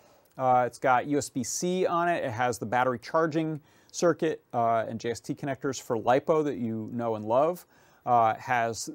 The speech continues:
uh, boot and reset buttons on it for, uh, getting into, for resetting it and for getting into, uh, flashing mode.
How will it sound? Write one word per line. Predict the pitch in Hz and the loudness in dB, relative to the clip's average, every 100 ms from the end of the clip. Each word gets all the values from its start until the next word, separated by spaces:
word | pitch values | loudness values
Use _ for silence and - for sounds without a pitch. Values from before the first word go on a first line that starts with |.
| 180 | -4
uh, | 117 104 | -2 0
boot | 104 147 151 | 2 2 0
and | 117 | -2
reset | 139 175 190 - | -2 0 0 2
buttons | 175 - 160 147 | 2 2 -6 -10
on | - 147 147 | -4 -2 -2
it | 147 - - _ _ _ _ _ | -4 -8 -18 _ _ _ _ _
for, | - 127 113 110 107 104 | -12 -6 -4 -2 -4 -6
uh, | 120 107 107 107 101 - 139 | -8 -8 -8 -10 -12 -16 -14
getting | 127 113 110 | -6 -6 -6
into, | 107 - - 110 | -12 -12 -10 -10
for | 113 110 | -10 -4
resetting | 135 147 117 120 | 0 2 2 0
it | 113 | -6
and | 113 | -10
for | - | -14
getting | 104 104 104 | -14 -12 -12
into, | 101 - 107 107 104 104 | -16 -14 -12 -10 -12 -12
uh, | 104 | -16
flashing | - 127 127 - 131 123 | -10 -4 -4 -4 -6 -2
mode. | 127 127 | 0 0